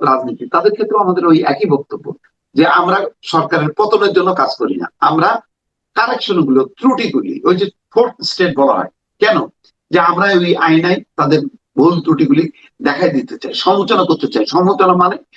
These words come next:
শত্রুতা না। আপনি বলেন না আমাকে,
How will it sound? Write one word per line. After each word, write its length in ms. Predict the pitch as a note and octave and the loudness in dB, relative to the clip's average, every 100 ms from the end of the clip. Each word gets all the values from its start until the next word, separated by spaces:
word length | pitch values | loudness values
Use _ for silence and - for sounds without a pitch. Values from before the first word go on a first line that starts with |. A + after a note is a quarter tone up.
| - _ | -20 _
শত্রুতা 500 | - C4 C4+ F3+ C#3+ | 0 0 2 0 0
না। 180 | A2 E2+ - _ _ | -2 -4 -12 _ _
আপনি 440 | G#3 A3 G#3+ G#3 | -4 -2 -4 -4
বলেন 320 | F3 E3+ A3 A#3+ | -2 0 2 2
না 80 | |
আমাকে, 380 | A3 F#3 F3 C3+ | 2 0 0 -2